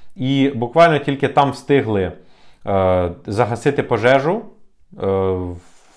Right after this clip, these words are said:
відбулось загоряння даху всередині школи на вулиці Жвірки і Вігури в Грудзінську-Мазовецькому.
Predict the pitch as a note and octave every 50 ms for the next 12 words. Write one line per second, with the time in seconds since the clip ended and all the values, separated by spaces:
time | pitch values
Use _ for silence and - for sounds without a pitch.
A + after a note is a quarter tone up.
0 | _ - - G#2+ G#2+ A2+ A2+ A#2+ C#3+ D#3 D#3 C#3 A2+ A2 A#2+ A2 A#2+ B2+ C#3 D3
1 | D3 C#3 C3 A2 G#2+ B2+ C#3 D3 - - A2+ - - - A#2+ C3+ C3+ B2 B2 A2+
2 | A2+ - - - C#3+ D#3 D3 C3 A#2 A2+ A2 C3 C#3 C3+ B2+ - - G#2+ G2+ A2
3 | A#2 C#3 D3 C#3 - B2 A2 A2 G#2 A2+ A2+ B2 D3 E3 F3 E3+ E3 - - -
4 | - - - G#2+ G#2+ A#2+ B2+ C3 B2+ B2 D3 D#3 D3 - - C3 A#2+ A#2+ A2 A2+
5 | A#2 C3 D3+ E3+ - - - F3+ F3 F#3 G3